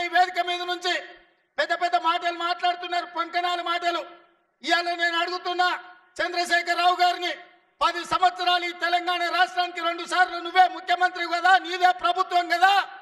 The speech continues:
మా జూరాల ప్రాజెక్టు పూర్తెందుకు కాలే, మా కల్వకుర్తి ఎత్తిపోతల కంప్లీట్ ఎందుకు కాలేదు, మా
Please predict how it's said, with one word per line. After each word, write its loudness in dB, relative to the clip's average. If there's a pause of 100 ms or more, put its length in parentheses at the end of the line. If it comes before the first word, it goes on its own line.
(680)
మా 2 (180)
జూరాల -2 (160)
ప్రాజెక్టు -10 (140)
పూర్తెందుకు -16
కాలే, -2 (640)
మా -2 (180)
కల్వకుర్తి -10 (160)
ఎత్తిపోతల -14 (160)
కంప్లీట్ -6
ఎందుకు -12
కాలేదు, -8 (560)
మా 4